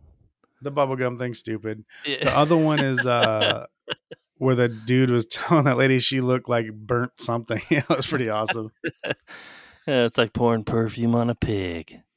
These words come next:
Speaker 1: Yeah, that was pretty good. So, interesting. I don't wanna make this a whole movie thing, but, like, I did
Speaker 2: No.
Speaker 1: watch it, so you can check that one off the list.
Speaker 2: One th-, one reason why you didn't love it is 'cause it's not, it wasn't a comedy.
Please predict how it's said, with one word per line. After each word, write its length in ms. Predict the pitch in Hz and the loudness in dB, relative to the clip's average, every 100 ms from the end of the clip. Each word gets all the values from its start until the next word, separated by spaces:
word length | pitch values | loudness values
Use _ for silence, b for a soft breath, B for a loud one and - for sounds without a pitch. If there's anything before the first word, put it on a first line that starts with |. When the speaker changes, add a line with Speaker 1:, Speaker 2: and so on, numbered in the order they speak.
| - | -2
Speaker 1:
Yeah, 200 | 120 107 | 2 4
that 100 | 110 | 2
was 120 | 110 | 0
pretty 160 | 113 107 | -2 -4
good. 220 | 107 98 - - - - _ b b b b b b _ _ | -4 -6 -14 -20 -20 -20 _ b b b b b b _ _
So, 320 | - 113 107 98 B B B B B 160 | -16 -14 -14 -16 B B B B B -2
interesting. 480 | 160 143 139 131 135 _ - | -2 -2 -4 -6 -10 _ 0
I 80 | 143 | 2
don't 80 | |
wanna 140 | 139 131 | 2 2
make 160 | 127 | -2
this 100 | 123 | -4
a 60 | 120 | -4
whole 100 | 120 | -2
movie 300 | 120 127 123 | -2 -2 -2
thing, 220 | 110 117 | -4 -4
but, 80 | 113 | -2
like, 180 | 110 107 | 0 0
I 100 | 110 | -2
did 160 | 117 151 | 0 2
Speaker 2:
No. 60 | |
Speaker 1:
watch 240 | 143 117 - | 4 4 2
it, 280 | 120 117 - | -2 -4 -8
so 380 | 113 107 104 | -6 -4 -4
you 140 | 107 110 | -4 -4
can 360 | 110 104 104 - | -4 -6 -8 -4
check 260 | 127 117 | -2 -2
that 120 | 127 110 | -4 -4
one 140 | 110 | -2
off 180 | 107 - | -4 -4
the 60 | 110 | -4
list. 240 | 117 113 | -2 2
Speaker 2:
One 120 | 175 185 | 0 0
th-, 100 | 160 | -4
one 160 | 175 175 | -4 -2
reason 320 | 170 143 139 | -6 -6 -2
why 240 | 135 131 | 0 0
you 260 | 127 120 120 | -2 -4 -8
didn't 340 | 120 117 107 | -8 -8 -4
love 200 | 104 104 | -2 0
it 80 | 113 | 0
is 160 | 113 - | -2 -6
'cause 160 | 113 | -8
it's 100 | 98 | -6
not, 200 | 104 101 | -2 0
it 140 | 98 110 | 0 -4
wasn't 220 | 107 101 | -6 -6
a 40 | |
comedy. 580 | - 107 95 92 98 101 | -6 -4 -2 -4 -10 -14